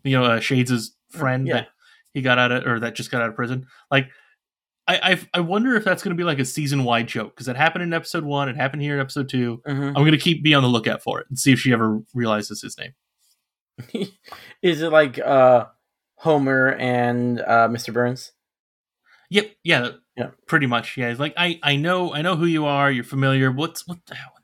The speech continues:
Speaker 1: What, what's your name again? I don't care." Uh,
Speaker 2: Mm-hmm.
Speaker 1: yeah. She, she very clearly does not care about him,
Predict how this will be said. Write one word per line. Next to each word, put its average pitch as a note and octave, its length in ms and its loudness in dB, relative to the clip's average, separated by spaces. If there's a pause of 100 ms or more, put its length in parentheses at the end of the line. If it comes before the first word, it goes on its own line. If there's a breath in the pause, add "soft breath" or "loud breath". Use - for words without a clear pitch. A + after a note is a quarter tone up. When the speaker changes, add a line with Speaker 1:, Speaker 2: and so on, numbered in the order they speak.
Speaker 1:
What, A3+ 160 2
what's G#3+ 180 2
your F3+ 60 2
name B2 180 2
again? B2 320 -2
I D#3+ 140 -2
don't A2+ 200 -2
care." G2+ 180 -12 (640 loud breath)
Uh, A#2 260 0
Speaker 2:
Mm-hmm. A2 140 -6 (200)
Speaker 1:
yeah. D#3 140 6
She, E3 240 -2
she F#3+ 160 0
very G3 300 4
clearly C3 360 -2
does A2+ 160 -8
not A2+ 180 -6
care A#2 140 -6
about A2 220 -12
him, - 120 -18